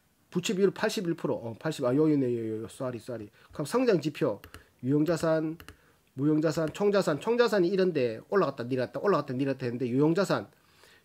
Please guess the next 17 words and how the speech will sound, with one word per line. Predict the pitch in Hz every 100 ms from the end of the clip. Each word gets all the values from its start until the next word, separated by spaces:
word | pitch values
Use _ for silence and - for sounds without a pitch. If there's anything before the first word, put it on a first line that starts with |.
| -
유형자산은 | 131 151 175 190 175 185 208 220 - - -
눈에 | 196 196
보이는 | 131 151 151
자산 | 127 139 160 175 - _ -
올라갔다 | 156 127 127
내려갔다 | 123 113 117
올라갔다. | 104 95 _ _ _ -
유형자산 | 143 160 160 147 175 175 139
증가율, | 196 220 147 131 127 98 _ _ _ _ _
증가율은 | - 156 156 143 165 196 214 220 _ _ _ _ _ _ _ _ _ _
십삼 | - - 165 156
프로. | 156 120 76 _ _ _ -
자기 | 143 180
자본 | 175 156 165
증가율은 | 175 170 147 160 202 202 202 _ _ _ _ _ _ -
육점칠 | 135 151 156 160
프로. | 165 131